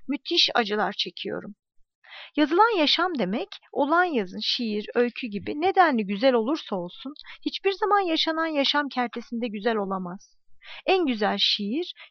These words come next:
yaşanan, yaşanırken tadına varılan şiirdir. Taksim, on yedi Nisan bin dokuz yüz seksen yedi, saat on iki on bir. Öykü, derin yaşamak, derin sevmek,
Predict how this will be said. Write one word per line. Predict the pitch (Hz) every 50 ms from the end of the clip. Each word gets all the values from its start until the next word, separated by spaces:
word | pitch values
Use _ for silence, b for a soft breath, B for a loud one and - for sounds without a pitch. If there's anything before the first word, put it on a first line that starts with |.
| B
yaşanan, | - 240 233 - - 233 202 196 202 247 320 359 - B B B -
yaşanırken | 269 262 - 302 294 320 381 349 - 370 392 403 339
tadına | - 294 233 247 240 233 220
varılan | 214 208 190 190 185 170 170 185
şiirdir. | 185 - - 202 190 180 175 175 - - 165 - - - _ _ _ _ _ _ _ - - - - _ - - - _ _ _ - - - - _ b b b b b b b b b b
Taksim, | - 311 320 311 - - - 190 196 196 -
on | - 269 320
yedi | 320 320 269 311 294
Nisan | 285 285 262 - 320 359 381
bin | 370 320 262
dokuz | 262 254 - 247 240
yüz | 302 285
seksen | - - 240 233 - - 247 226
yedi, | 226 220 202 180 180 202
saat | - - 247 226 220 226 - -
on | - 254 262 247
iki | 247 233 - - 254
on | - - 202 190 190 175
bir. | 180 - - - _ - - _ _ _ _ -
Öykü, | 226 233 226 208 - - 226 202 - _ _ _ - -
derin | 233 247 254 247 277 262
yaşamak, | 233 202 196 - - 180 180 185 175 - - _ _ - -
derin | 240 254 247 277 277
sevmek, | 247 - - 220 202 185 170 190 185 180